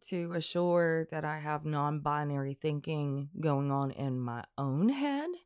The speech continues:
in my own life, but I see that binary thinking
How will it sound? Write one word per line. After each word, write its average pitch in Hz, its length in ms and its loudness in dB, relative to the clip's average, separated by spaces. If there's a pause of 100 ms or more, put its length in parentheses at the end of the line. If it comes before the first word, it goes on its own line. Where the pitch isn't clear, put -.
(560)
in 156 100 2
my 143 180 0
own 139 260 0
life, 214 380 2 (480)
but 190 140 4
I 175 140 4
see 202 300 2
that 175 260 2
binary 160 500 0
thinking 165 480 -2